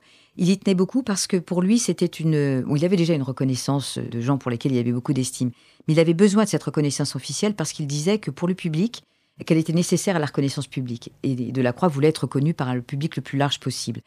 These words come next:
Et donc, ça passait par cette reconnaissance académique.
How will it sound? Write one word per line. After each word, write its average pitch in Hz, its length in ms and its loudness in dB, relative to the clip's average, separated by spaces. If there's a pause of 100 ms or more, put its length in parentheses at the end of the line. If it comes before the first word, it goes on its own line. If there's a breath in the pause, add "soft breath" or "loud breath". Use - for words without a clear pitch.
(300)
Et 127 60 2
donc, 143 160 0
ça 147 140 -2
passait 147 340 -2
par 156 140 -6
cette 131 160 -6
reconnaissance 131 600 -4
académique. 120 560 -8